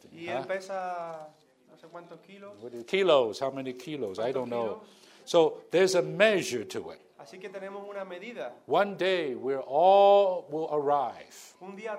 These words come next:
Speaker 1: todos llegaremos,
Speaker 2: as the church
Speaker 1: como la iglesia,
Speaker 2: to this what? To a full-grown man.
Speaker 1: a este hombre de plena madurez.
Speaker 2: There will be a mature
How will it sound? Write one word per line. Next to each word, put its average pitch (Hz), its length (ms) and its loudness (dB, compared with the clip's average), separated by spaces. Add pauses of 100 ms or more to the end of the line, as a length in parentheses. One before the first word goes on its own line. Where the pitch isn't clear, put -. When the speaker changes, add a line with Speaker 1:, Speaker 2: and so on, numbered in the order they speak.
Speaker 1:
todos 240 360 -6
llegaremos, 190 440 -10 (160)
Speaker 2:
as 160 240 0
the 160 100 -4
church - 720 -6
Speaker 1:
como 185 260 -10
la 202 120 -8
iglesia, 208 480 -10 (280)
Speaker 2:
to 170 380 -2 (580)
this 156 320 -2
what? 147 400 2
To 160 200 -4
a 139 280 0 (220)
full-grown 190 1160 2
man. 127 280 -10 (100)
Speaker 1:
a 147 160 -10
este 185 200 -16
hombre 240 480 -10
de 180 120 -16
plena 190 340 -14
madurez. 175 400 -14 (280)
Speaker 2:
There 170 140 0
will 175 160 2
be 170 160 -4
a 170 60 -2
mature 220 920 2